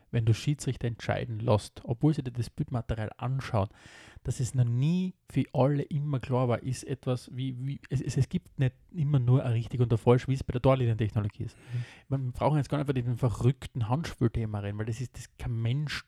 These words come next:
Speaker 1: checkt das mehr, wie das funktioniert.
Speaker 2: Nein, es ist einfach zu kompliziert,
Speaker 1: Das ist
Speaker 2: ja.
Speaker 1: einfach komplett irre. Aber auf jeden Fall, man sieht einfach nur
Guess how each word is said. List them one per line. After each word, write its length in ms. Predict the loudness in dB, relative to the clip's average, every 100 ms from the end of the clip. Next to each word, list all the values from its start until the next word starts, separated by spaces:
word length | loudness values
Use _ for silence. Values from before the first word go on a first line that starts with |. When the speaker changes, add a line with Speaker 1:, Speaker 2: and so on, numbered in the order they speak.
| -6
Speaker 1:
checkt 440 | -4 -4 -6 -6
das 200 | -6 -6
mehr, 260 | -6 -8 -8
wie 80 |
das 140 | -8 -4
funktioniert. 400 | -4 -2 0 0
Speaker 2:
Nein, 80 | 2
es 80 |
ist 120 | 0 -2
einfach 200 | -4 -6
zu 120 | -2
kompliziert, 360 | -2 0 0
Speaker 1:
Das 60 | 2
ist 60 | 0
Speaker 2:
ja. 60 | 0
Speaker 1:
einfach 200 | -2 -2
komplett 300 | -2 -2 -4
irre. 300 | -4 -2 -4 -8 -16 -12
Aber 120 | -4 -2
auf 80 |
jeden 180 | 0 -2
Fall, 160 | -2 -2 -2
man 140 | -4
sieht 400 | -2 -2 -2 0
einfach 260 | 0 2 2
nur 140 | 0